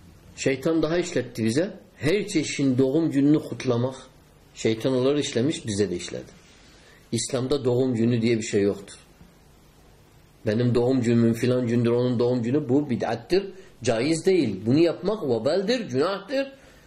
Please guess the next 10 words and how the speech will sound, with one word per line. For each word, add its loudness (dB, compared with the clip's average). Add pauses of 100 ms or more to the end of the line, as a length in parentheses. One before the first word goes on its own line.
(220)
kafirlere 0
benzemektir. 0 (340)
Allah -2
korusun, 0 (560)
o 2
günü 4
yapsan 0 (640)
kafirlerden -2
haşr -8
olursun. -6